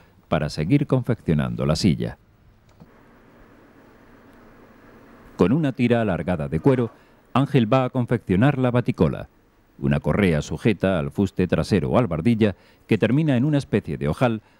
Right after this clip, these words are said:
por donde entra la cola y cuya función es evitar que la montura se corra hacia adelante. Además de su importante función aseguradora, la baticola es un adorno llamativo de la montura que hay que decorar atractivamente.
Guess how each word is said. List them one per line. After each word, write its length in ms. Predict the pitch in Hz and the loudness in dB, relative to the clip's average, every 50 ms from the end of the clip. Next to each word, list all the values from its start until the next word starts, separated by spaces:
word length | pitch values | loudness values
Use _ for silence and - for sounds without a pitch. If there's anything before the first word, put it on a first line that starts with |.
| _ _ | _ _
por 180 | - 101 90 78 | 0 0 0 0
donde 360 | 80 73 73 71 73 78 87 | 0 -2 -2 0 0 2 2
entra 280 | 101 101 - 80 69 | 2 2 0 -2 -4
la 140 | 67 76 90 | -4 -4 -2
cola 320 | - 131 117 78 58 55 - _ _ _ _ _ - | 2 2 2 2 0 -6 -14 _ _ _ _ _ -2
y 100 | 123 101 | 0 2
cuya 240 | 135 123 117 113 | 2 4 2 2
función 400 | 107 123 123 120 - 160 151 143 | 0 0 -2 -2 0 0 0 0
es 140 | 143 135 - | -2 -2 -2
evitar 440 | 160 120 110 85 - 92 92 101 - | -2 -2 -2 0 2 2 2 0 -2
que 160 | - - 82 | -2 -2 -2
la 100 | 64 58 | -2 -4
montura 500 | 60 60 64 65 67 - 110 98 87 98 | -6 -6 -6 -6 -4 -2 0 0 2 0
se 160 | - - 110 | 0 -2 -6
corra 380 | - - 76 64 60 62 62 58 | -4 -2 -4 -2 -2 -4 -6 -6
hacia 200 | 60 - - 73 | -8 -6 -4 -4
adelante. 500 | 73 90 110 127 98 71 - - 57 - - _ _ _ _ _ _ _ _ _ _ _ _ _ _ _ _ _ _ _ _ _ _ _ _ _ _ _ _ _ _ _ - - - - - - - - - - - - _ _ _ _ _ _ _ _ _ _ _ | 0 0 0 0 0 -2 -6 -10 -12 -14 -14 _ _ _ _ _ _ _ _ _ _ _ _ _ _ _ _ _ _ _ _ _ _ _ _ _ _ _ _ _ _ _ -14 -14 -14 -14 -16 -18 -20 -20 -20 -20 -20 -20 _ _ _ _ _ _ _ _ _ _ _
Además 360 | - 92 95 113 156 180 156 | -2 0 0 2 0 0 0
de 120 | - 147 127 | 0 -2 0
su 120 | - 123 | 0 0
importante 580 | 101 92 80 85 80 - - 127 131 117 127 123 | 0 2 2 0 0 0 2 0 0 0 -2 -2
función 440 | - 135 110 101 - 113 98 76 65 | 0 2 2 2 2 2 0 0 0
aseguradora, 680 | 65 - 80 73 73 78 85 95 113 117 117 110 104 - _ _ _ _ _ | -4 -6 -6 -4 -2 0 0 2 4 4 4 2 0 -4 _ _ _ _ _
la 160 | - 87 95 | -2 0 2
baticola 500 | 101 110 104 - - - 151 143 131 117 | 2 2 0 0 0 0 2 2 2 0
es 140 | 123 139 - | 0 -2 -2
un 100 | 156 143 | -2 -2
adorno 380 | 120 107 101 113 113 117 117 120 | -2 0 0 0 0 0 -2 -2
llamativo 540 | 110 110 92 76 69 - - 90 85 92 92 | 0 0 -2 -2 -2 -2 -2 -2 0 0 0
de 100 | 90 80 | 0 0
la 80 | 80 | 2
montura 460 | 82 90 104 95 - 101 82 85 95 - - _ _ _ - | 2 2 2 2 2 2 2 2 0 -2 -6 _ _ _ 0
que 80 | 139 | 0
hay 80 | 135 139 | 0 0
que 120 | - 131 | 0 0
decorar 440 | 107 104 - 82 78 78 71 65 - | 0 0 0 0 -2 -2 -2 -4 -6
atractivamente. 1000 | 60 64 - - 65 - _ - 71 62 64 64 67 65 62 - - 57 62 | -8 -8 -8 -8 -8 -8 _ -6 -4 -4 -2 -2 -2 -4 -4 -6 -8 -10 -10